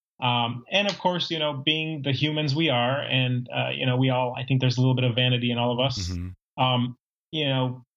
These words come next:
Speaker 1: three years ago, I just started seeing all this excess skin because, you know, a hundred and sixty pound weight loss, that's a lot of
Speaker 2: That's a
Speaker 1: weight.
Speaker 2: lot of
Speaker 1: And
Speaker 2: weight, yeah.
Speaker 1: it's a lot of weight, and all this skin just started hanging over. And so I, I went in to see a, a, a different doctor to have, uh, the skin removal surgery.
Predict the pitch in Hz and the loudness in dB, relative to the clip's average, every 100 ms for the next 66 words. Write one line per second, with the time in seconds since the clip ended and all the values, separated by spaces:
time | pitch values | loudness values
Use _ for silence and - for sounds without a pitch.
0 | - 156 196 151 123 127 127 127 127 127 | -2 0 2 0 0 2 2 0 -2 -6
1 | - - 127 127 143 131 120 120 - 131 | -4 0 0 -2 -2 -2 -2 -4 -4 -2
2 | - 127 - 131 131 127 139 131 135 - | -2 -2 2 2 2 0 0 0 0 -2
3 | - 190 180 156 151 - - 139 196 143 | -2 2 2 2 0 -2 0 2 2 -2
4 | 131 131 131 147 135 156 156 165 170 - | -4 -4 0 2 2 2 0 0 -4 -12
5 | - _ _ _ _ - 285 - 127 123 | -18 _ _ _ _ -6 0 2 2 0
6 | 120 139 117 87 92 98 139 139 139 87 | 0 0 0 -2 -6 -2 0 0 -4 -8
7 | 85 85 _ _ _ 185 185 180 185 185 | -12 -16 _ _ _ -8 -6 -2 0 0
8 | 170 127 131 147 147 - 160 151 139 - | 0 0 0 0 -4 -2 -2 -2 -4 0
9 | 139 131 131 139 131 127 123 123 120 120 | -2 0 -2 0 2 0 0 0 0 0
10 | 123 123 123 127 120 135 135 131 127 135 | 0 2 0 -2 0 0 0 0 0 2
11 | 127 123 127 131 - 127 143 127 123 113 | 2 2 0 2 0 0 0 0 0 -2
12 | 120 120 120 117 113 - 123 117 120 131 | -4 -2 0 -2 -4 -4 -2 -2 0 0
13 | - 147 131 120 110 110 120 113 117 120 | 2 2 4 4 0 0 0 2 2 0